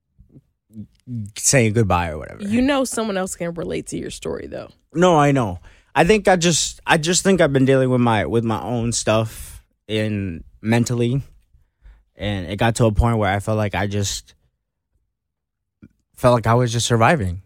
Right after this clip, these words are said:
Speaker 1: Really, that's literally what it felt like. It just felt like I
Speaker 2: Right.
Speaker 1: was, um,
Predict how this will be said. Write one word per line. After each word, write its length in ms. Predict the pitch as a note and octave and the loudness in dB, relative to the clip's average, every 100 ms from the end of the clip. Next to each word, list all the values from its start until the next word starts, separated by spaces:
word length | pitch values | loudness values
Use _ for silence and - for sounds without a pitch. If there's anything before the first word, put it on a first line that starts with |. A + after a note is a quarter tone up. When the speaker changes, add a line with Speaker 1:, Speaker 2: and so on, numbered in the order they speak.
| _ | _
Speaker 1:
Really, 220 | A2+ C3 A#2+ | 0 2 2
that's 240 | G2 - | 0 -2
literally 260 | A#2 A#2+ A#2 | -2 2 2
what 120 | A2 | 2
it 40 | G2+ | 0
felt 160 | B2+ | -2
like. 240 | G2 F2+ - | -4 -6 -6
It 120 | F#2+ | -4
just 200 | G2+ - | -4 -4
felt 160 | G#2+ | -2
like 160 | G#2 F#2+ | -2 -2
I 60 | F#2+ | -2
Speaker 2:
Right. 40 | G2+ | 0
Speaker 1:
was, 380 | G2+ G#2 - - _ _ _ _ _ _ _ _ _ _ - - _ - | 0 0 -4 -12 _ _ _ _ _ _ _ _ _ _ -20 -20 _ -2
um, 580 | A2 A2 G2+ F2 F#2 | 2 4 2 -2 -8